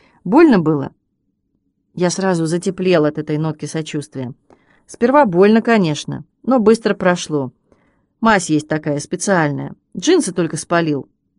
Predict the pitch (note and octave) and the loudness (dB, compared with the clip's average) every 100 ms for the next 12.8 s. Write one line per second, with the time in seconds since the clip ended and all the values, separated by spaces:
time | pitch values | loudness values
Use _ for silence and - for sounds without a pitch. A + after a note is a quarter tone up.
0 | _ _ _ A3+ G3+ - _ _ - G3 | _ _ _ 0 0 -4 _ _ -2 0
1 | G#3+ C4 G#3+ F#3 F3+ F#3+ F3 D#3 D#3 D3+ | 2 2 4 2 2 2 2 2 -2 -4
2 | _ _ _ _ - C4 A3+ - C4+ A3 | _ _ _ _ -2 0 0 0 2 2
3 | F#3+ D#3 E3 D3+ C#3+ - A#3+ A#3+ A3+ A3 | 0 0 0 0 -4 -2 2 2 4 0
4 | E3 D3+ D#3+ D#3 D3+ C3+ - _ _ _ | 0 -2 0 0 0 -4 -12 _ _ _
5 | _ _ _ _ - A3+ B3+ A3 E3 G#3 | _ _ _ _ -6 -2 0 0 0 0
6 | A3 G#3 A3+ G#3+ A3 A#3 A3+ A3+ - E3 | 0 -2 2 2 4 2 0 -2 -6 -2
7 | D3 C3+ _ _ _ _ _ _ - E3+ | -2 -4 _ _ _ _ _ _ -8 -6
8 | E3+ B3+ C#4 G3 E3 D3+ E3+ D#3+ D#3 D#3+ | 2 2 2 2 0 0 0 0 -2 -2
9 | F3 F3 D3+ D3+ D#3 - F3 F3 C#3+ B2 | -2 -2 -4 -4 -6 -2 -4 -4 -6 -8
10 | - D3+ _ _ _ _ _ _ _ _ | -10 -16 _ _ _ _ _ _ _ _
11 | _ _ _ - B3+ E4 D#4+ D4 - _ | _ _ _ 2 4 6 6 2 -4 _
12 | G#3 - B3 C4 A#3+ F3 C#3+ C3 | -10 -2 2 4 4 0 -2 -6